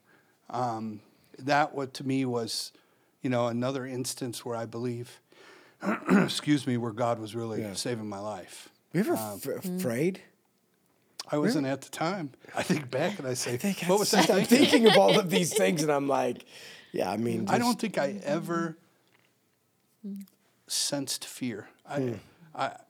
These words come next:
Speaker 1: my fear, um, comes out as anger.
Speaker 2: Hmm.
Speaker 1: And I've been in lots and lots of fights.
Speaker 2: Right.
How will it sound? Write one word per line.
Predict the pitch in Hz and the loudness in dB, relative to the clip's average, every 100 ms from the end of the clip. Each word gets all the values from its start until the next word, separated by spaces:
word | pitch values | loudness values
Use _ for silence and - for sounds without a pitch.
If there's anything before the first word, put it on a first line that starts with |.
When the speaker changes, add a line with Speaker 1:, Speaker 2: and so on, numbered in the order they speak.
| _ - | _ -12
Speaker 1:
my | 127 131 131 139 160 185 180 | -4 -2 0 0 0 -2 -6
fear, | - - 160 156 156 160 - _ _ _ _ _ _ _ _ _ _ - | -10 -8 -2 0 0 -4 -14 _ _ _ _ _ _ _ _ _ _ -18
um, | 139 120 117 104 - _ _ _ _ _ _ _ _ _ _ | -10 -8 -8 -10 -16 _ _ _ _ _ _ _ _ _ _
comes | - 147 123 | -6 -6 -4
out | 123 117 | -6 -6
as | 107 | -8
anger. | 107 104 95 92 - _ _ | -10 -10 -10 -14 -18 _ _
Speaker 2:
Hmm. | 123 104 90 | -8 -8 -8
Speaker 1:
And | 120 117 113 - - - _ _ - | -10 -8 -10 -12 -20 -20 _ _ -12
I've | |
been | 123 107 | -10 -10
in | 87 92 | -10 -4
lots | 131 - - | -4 -4 -10
and | |
lots | 95 90 - | -12 -12 -16
of | |
fights. | - - - - - | -12 -12 -12 -12 -8
Speaker 2:
Right. | 98 90 - | -4 -4 -8